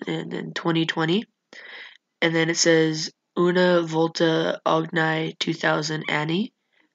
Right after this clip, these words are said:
I think I'm saying that right. That's Italian for once every two thousand years.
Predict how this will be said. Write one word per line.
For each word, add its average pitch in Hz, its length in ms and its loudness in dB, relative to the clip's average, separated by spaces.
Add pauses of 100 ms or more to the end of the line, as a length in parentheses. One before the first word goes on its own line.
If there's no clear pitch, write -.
(120)
I - 160 -4
think 85 260 -6
I'm 95 80 -4
saying 95 200 -6
that 92 100 -4
right. 92 200 -2
That's - 280 0
Italian 165 480 0
for 160 280 -4
once 165 400 -4
every 160 300 0
two 165 180 -2
thousand 151 460 -2
years. 190 400 0